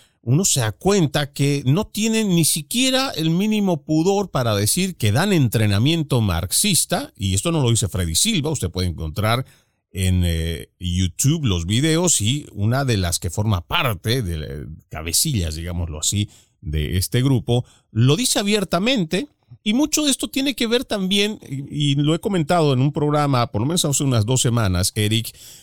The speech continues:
de cómo los mismos gobiernos totalitarios, tanto de Cuba como de Venezuela, incluso de Nicaragua, aprovechando muchas de las visas que se da de este país generosamente para que la gente venga,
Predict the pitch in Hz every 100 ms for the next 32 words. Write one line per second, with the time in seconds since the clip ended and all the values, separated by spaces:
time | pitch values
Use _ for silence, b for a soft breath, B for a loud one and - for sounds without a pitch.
0 | B 127 131 214 220 196 151 127 165 277
1 | 277 208 180 143 147 226 240 202 - 139
2 | 135 113 110 220 165 117 160 - 160 247
3 | 277 202 170 120 214 190 110 123 - -
4 | 135 131 127 113 110 107 - 214 214 131
5 | 139 117 110 190 202 147 107 95 - 87
6 | 107 95 85 92 151 b b b b 110
7 | 123 139 143 214 226 208 175 202 233 190
8 | 143 123 107 101 117 185 277 233 - 117
9 | 120 190 - - - 110 98 113 107 135
10 | 147 120 - 117 - 110 143 - 98 104
11 | 156 165 151 202 170 104 87 90 85 90
12 | 85 113 123 156 175 202 151 139 175